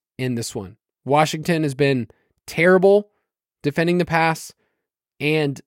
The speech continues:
on the other end, it's like, that's all that Washington can do. They're third in pass rate over expectation, and you can't run the ball against Philadelphia, right? It's just, don't try to do it. It's not gonna work. Is there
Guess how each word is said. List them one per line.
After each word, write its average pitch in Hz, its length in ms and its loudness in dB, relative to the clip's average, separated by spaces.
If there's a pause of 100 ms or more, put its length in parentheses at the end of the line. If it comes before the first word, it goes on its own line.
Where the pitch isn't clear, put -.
(460)
on 131 120 -8
the 151 100 2
other 247 160 6
end, 160 300 0 (320)
it's 147 200 -4
like, 160 340 0 (280)
that's - 200 0 (140)
all 196 500 6 (100)
that 156 180 -2
Washington 160 560 -2
can 143 160 -6
do. 185 340 4 (440)
They're 135 120 0
third 185 340 4
in 170 60 0
pass 165 260 -2
rate 165 120 0
over 156 140 0
expectation, 170 760 -2 (260)
and 156 180 -6
you 147 80 -6
can't 220 280 2
run 202 160 2
the 190 80 2
ball 180 180 6
against 165 220 -4
Philadelphia, 147 480 -2
right? 131 220 -4
It's 143 180 -4
just, - 300 -4 (480)
don't 185 160 2
try 202 160 2
to 196 80 2
do 196 120 6
it. 202 220 0 (140)
It's - 120 -16
not 160 140 -2
gonna 165 140 0
work. 147 300 0 (1800)
Is 151 200 -4
there 170 160 0